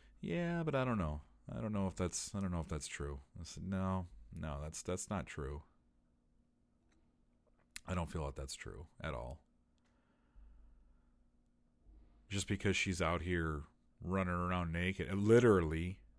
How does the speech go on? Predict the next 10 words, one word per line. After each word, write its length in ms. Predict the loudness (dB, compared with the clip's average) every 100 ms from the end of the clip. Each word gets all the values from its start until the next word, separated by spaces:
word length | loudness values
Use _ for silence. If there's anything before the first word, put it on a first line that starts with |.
| -20 -10
literally 1000 | -2 2 4 4 2 2 2 0 -4 -6 -10 -4
running 280 | -2 0 0
around 360 | 0 0 0
naked. 360 | -2 -4 -4 -4
There 140 | -2
was 240 | 0 -2 -2
an 100 | -2
instance 460 | -2 -2 -2 -2
that 120 | 0 -2
happened 520 | 0 0 0 -4